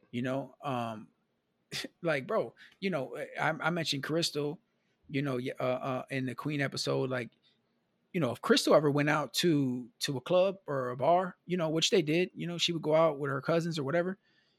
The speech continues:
and they came back and we had after set, you know, um, she would always tell us, like, "Yo, there was a bunch of L Fs over there. This is," or, you know what I'm saying? Like, it, it was, it was just, it was almost like a duty, <laughs> you know what I'm saying?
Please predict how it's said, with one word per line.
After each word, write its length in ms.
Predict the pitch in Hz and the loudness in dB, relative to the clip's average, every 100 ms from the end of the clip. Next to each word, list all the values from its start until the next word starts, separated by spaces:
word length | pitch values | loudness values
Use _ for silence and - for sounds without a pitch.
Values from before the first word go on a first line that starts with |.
| _ _ - | _ _ -2
and 140 | 151 | 2
they 80 | 156 | 2
came 280 | 180 160 139 | 2 0 2
back 260 | 160 156 | 2 2
and 80 | 151 | 0
we 80 | 147 | 2
had 160 | 151 | 2
after 240 | 143 143 - | 2 0 0
set, 320 | - 160 156 - | 2 2 0 -6
you 120 | 151 | -6
know, 200 | 139 135 - - _ - | -6 -8 -16 -20 _ -4
um, 340 | 135 117 110 - _ _ _ _ _ _ _ _ _ _ _ _ _ _ | -2 -2 -8 -16 _ _ _ _ _ _ _ _ _ _ _ _ _ _
she 220 | - 202 | 2 4
would 120 | 233 143 | 4 6
always 240 | 196 160 | 6 6
tell 180 | 208 180 | 4 2
us, 100 | 131 | -2
like, 140 | 113 | -6
"Yo, 180 | 131 127 | -4 -4
there 120 | 123 | -6
was 100 | 127 | -8
a 60 | 117 | -8
bunch 200 | 127 - | -8 -8
of 80 | - | -6
L 160 | 123 | -2
Fs 220 | 139 131 | -2 -2
over 180 | 120 120 | -6 -4
there. 400 | 120 117 110 113 - | -4 -4 -4 -8 -10
This 180 | 135 - | -8 -8
is," 160 | 120 131 - | -12 -14 -12
or, 80 | |
you 120 | 123 147 | -6 -2
know 60 | |
what 40 | 147 | 0
I'm 40 | |
saying? 320 | - 202 196 | 2 2 2
Like, 240 | 151 131 - | 0 -4 -6
it, 180 | 156 - | -12 -4
it 120 | 160 | -2
was, 180 | 180 139 | 0 -2
it 120 | 143 | -2
was 200 | 180 165 | 0 2
just, 300 | 160 151 - - | 2 0 0 0
it 100 | 180 | 2
was 200 | 165 165 | 4 4
almost 240 | 190 - | 4 4
like 140 | 151 123 | 0 0
a 60 | |
duty, 500 | 117 147 247 104 - _ | 4 6 6 2 -8 _
<laughs> 140 | _ - | _ -2
you 140 | 160 | 0
know 120 | 156 | 2
what 120 | 143 151 | 4 6
I'm 160 | 185 | 8
saying? 140 | 190 | 6